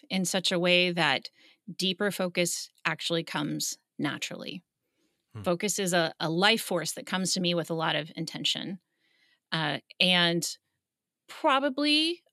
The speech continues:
Speaker 1: I would say, as someone who naturally gets very overstimulated,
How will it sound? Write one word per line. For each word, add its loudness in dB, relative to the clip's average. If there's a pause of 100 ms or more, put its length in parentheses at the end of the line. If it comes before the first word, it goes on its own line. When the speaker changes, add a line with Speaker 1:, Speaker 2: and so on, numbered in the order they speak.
Speaker 1:
I 2
would 0
say, 6
as -2
someone 2
who 2
naturally 2
gets -4 (180)
very 2
overstimulated, 0